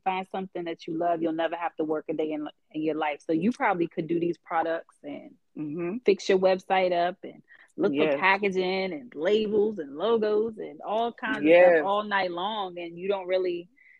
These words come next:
Speaker 1: consider it a job or, you know, a heavy task.
Speaker 2: Right, right. Because,
Speaker 1: Yeah.
Speaker 2: um,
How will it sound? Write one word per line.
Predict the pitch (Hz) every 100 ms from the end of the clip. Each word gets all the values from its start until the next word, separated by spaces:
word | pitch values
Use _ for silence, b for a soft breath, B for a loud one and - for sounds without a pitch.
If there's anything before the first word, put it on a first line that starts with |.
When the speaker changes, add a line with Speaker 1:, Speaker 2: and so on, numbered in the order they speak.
| -
Speaker 1:
consider | - 202 - - 190 190
it | 180 175 - _ _ _ _ _
a | - 160
job | 151 160 160 175 156 147 -
or, | 151 143 143 143 -
you | 185 185
know, | 160 156
a |
heavy | 156 175 160 156
task. | - 160 180 190 _ _ _ _ _ _ 156
Speaker 2:
Right, | 151 139 - - _ _ 147
right. | 127 - - _ _ _ _ _ _ _ _ 175
Because, | - 220 190 180
Speaker 1:
Yeah. | 180 175 156
Speaker 2:
um, | 143 139